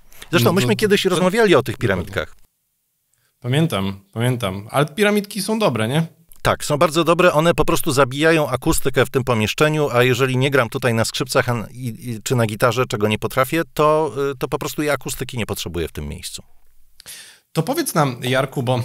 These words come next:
Speaker 2: e, chciałbym, żeby ludzie się troszkę o tobie więcej, e, dowiedzieli w trakcie naszej rozmowy.
Speaker 1: Mhm.
Speaker 2: To jest tak, ty zacząłeś swoją drogę taką profesjonalną, karierę do-, doprowadzającą cię do miejsca, w którym dzisiaj się znajdujesz.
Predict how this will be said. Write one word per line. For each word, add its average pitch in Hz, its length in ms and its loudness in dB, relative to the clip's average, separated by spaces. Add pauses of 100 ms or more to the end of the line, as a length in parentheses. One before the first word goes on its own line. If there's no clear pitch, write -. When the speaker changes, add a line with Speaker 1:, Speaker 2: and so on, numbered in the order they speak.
Speaker 2:
e, 120 480 0
chciałbym, 135 340 -4
żeby 120 220 -4
ludzie 127 240 -4
się 120 120 -8
troszkę 120 320 -6 (360)
o 107 140 -4
tobie 110 280 -6
więcej, 113 580 -4
e, 98 180 -4
dowiedzieli 101 720 -2
w 123 120 -8 (220)
trakcie 107 320 -6
naszej 101 260 -4
rozmowy. 98 420 -8
Speaker 1:
Mhm. 123 360 -4
Speaker 2:
To - 800 -14
jest 120 120 -6
tak, - 180 -4
ty 180 120 -6
zacząłeś 190 420 0
swoją 127 500 0
drogę 135 460 2
taką 117 560 -2
profesjonalną, 120 840 0
karierę 131 680 0
do-, 110 500 -4 (240)
doprowadzającą 117 920 0
cię 120 160 -2
do 113 140 0
miejsca, 120 360 0
w 101 40 -8
którym 110 260 -2
dzisiaj 120 240 -4
się 110 120 -6
znajdujesz. 127 760 -2